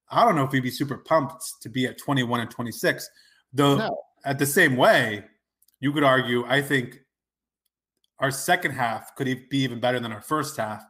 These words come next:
Speaker 1: if this was a full season based on the young players coming up.
Speaker 2: Yeah, yes. Yeah, if, but you're right. I can see that. It's definitely been more fun with the young players up. I feel like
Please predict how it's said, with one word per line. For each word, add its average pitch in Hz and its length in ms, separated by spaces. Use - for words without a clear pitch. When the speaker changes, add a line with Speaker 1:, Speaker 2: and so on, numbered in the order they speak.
Speaker 1:
if 120 120
this 143 200
was 127 180
a 113 80
full 120 320
season 107 500
based 131 240
on 120 60
the 117 60
young 117 200
players 110 300
coming 110 280
up. - 80
Speaker 2:
Yeah, 135 80
yes. - 480
Yeah, 127 300
if, 120 240
but 127 280
you're 170 120
right. 117 220
I 139 140
can 147 140
see 123 140
that. 113 240
It's 139 220
definitely 165 400
been 131 160
more 127 200
fun 127 520
with 107 160
the 110 80
young 110 240
players 101 340
up. 104 280
I 131 100
feel 151 300
like 143 340